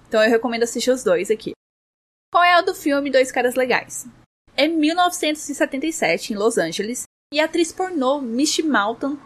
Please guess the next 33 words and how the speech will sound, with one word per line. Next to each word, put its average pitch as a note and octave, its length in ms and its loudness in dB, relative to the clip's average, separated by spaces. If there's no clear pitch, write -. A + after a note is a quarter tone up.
cai D4 400 4
com F4+ 160 0
o F4 40 -8
carro C4+ 320 2
numa D4+ 160 0
ribanceira, D4 720 -2
assim, A3 320 -8
logo A3 260 -2
no D4 100 0
começo D#4+ 300 -4
do - 60 -14
filme. - 400 -4
Fica C4 220 0
aí F4 100 0
o F4+ 60 -2
aviso E4 460 2
que E4 260 -2
não D4+ 220 0
é D#4 100 2
um F4+ 60 -2
filme E4+ 340 -4
que F4+ 140 -4
você E4 260 -2
vai E4 100 0
chamar D#4 460 -2
toda C4+ 140 -4
a D#4 40 -8
família D4 400 -2
pra C#4+ 120 -4
assistir, C#4 580 -4
né? B3 420 2
Juntar B3 480 -2
tio, B3 540 -4